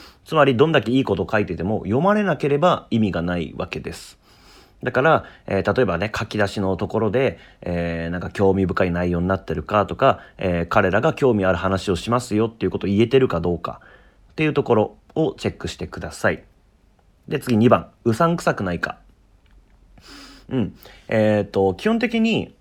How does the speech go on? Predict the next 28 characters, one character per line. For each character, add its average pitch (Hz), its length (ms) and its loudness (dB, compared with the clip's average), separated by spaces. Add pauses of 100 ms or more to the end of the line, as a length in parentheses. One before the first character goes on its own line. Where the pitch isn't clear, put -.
(1000)
ま 135 160 2
あ、 110 80 2
縦 113 180 -2
長 151 180 2
の 151 80 0
セ 151 160 0
ー 151 40 0
ル 151 80 -2
ス 160 100 -6
レ 156 100 0
タ 104 120 2
ー - 20 0
と 87 80 -4
か、 85 300 -2 (380)
普 - 80 -20
通 - 120 -10
に 101 80 -2
メ 101 140 2
ル 135 100 6
マ 160 220 2
ガ 151 100 6
も 143 240 2 (260)
そ 143 200 2
う 95 40 2
で 95 60 -2
す - 100 -8
け 92 100 -4
ど、 92 260 4